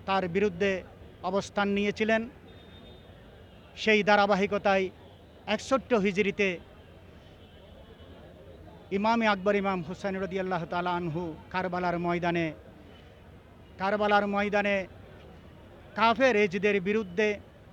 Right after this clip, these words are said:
তার গোত্রবাদী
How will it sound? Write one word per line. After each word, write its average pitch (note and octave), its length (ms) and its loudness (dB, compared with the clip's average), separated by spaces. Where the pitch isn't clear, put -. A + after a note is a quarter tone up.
তার F#3+ 260 -2
গোত্রবাদী G#3 680 0